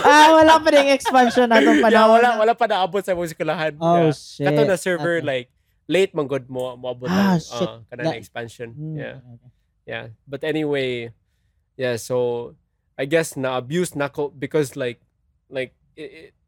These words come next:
Speaker 2: I, I'm just not exposed to that, so I need some other form of stimulation.
Speaker 1: Okay.
Speaker 2: So, it's like, when I got to college, more, more,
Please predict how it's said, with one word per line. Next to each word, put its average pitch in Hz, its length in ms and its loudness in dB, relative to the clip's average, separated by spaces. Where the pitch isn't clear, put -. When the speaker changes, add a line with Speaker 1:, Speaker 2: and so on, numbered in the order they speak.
Speaker 2:
I, 117 160 -8
I'm 139 200 -8
just 165 200 -4
not 170 180 -4
exposed 147 500 -6
to 139 80 -6
that, 147 200 -2
so 131 120 -12
I 131 160 -4
need 143 280 -2
some 135 240 -8
other 135 360 -6
form 135 240 -8
of 117 80 -16
stimulation. 127 640 -12
Speaker 1:
Okay. 113 400 -18
Speaker 2:
So, 139 320 -4
it's 120 120 -10
like, 139 160 -4
when 127 120 -4
I 131 40 -4
got 139 200 -4
to 135 80 -10
college, 135 440 -2
more, 160 280 -2
more, 143 240 -8